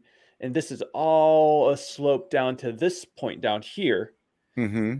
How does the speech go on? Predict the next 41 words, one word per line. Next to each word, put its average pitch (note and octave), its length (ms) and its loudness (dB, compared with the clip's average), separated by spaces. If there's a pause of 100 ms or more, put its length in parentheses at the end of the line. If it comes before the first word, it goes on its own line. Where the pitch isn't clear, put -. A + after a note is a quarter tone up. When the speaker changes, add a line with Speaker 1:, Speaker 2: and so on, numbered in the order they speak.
Speaker 1:
And C3+ 180 -4
this F#3 220 0
trail A#2+ 640 2
or B2 180 2
this E3+ 160 -2
stuff B2 180 -2
is A#2+ 100 0
all A2 200 2
sloped A2 320 -2
down G2+ 240 -4
to G2 40 -14
here. A#2+ 360 -4
So - 160 -2
it's C3+ 120 -2
almost F#3 220 0
like F3 140 -6
a A#2+ 140 2
V C#3+ 480 -8
where A2+ 220 4
this C#3+ 260 -2
is, C3+ 140 -4
like, A#2 220 -2 (320)
the A#2+ 120 -2
bottom D3 440 4
of A2+ 140 -2
the A#2 60 -4
trail A2 260 0
network. F#2 560 -4 (640)
Speaker 2:
The A2 120 4
V, A2 260 4
the, G2+ 160 2
the G2+ 220 0
point C3 340 0
of G2+ 80 -4
the G2 80 -2
V G2+ 200 -2
for G2+ 160 -2
those F#2 300 -4
of F2+ 80 -8
you F2 100 -8
listening. F2 440 -10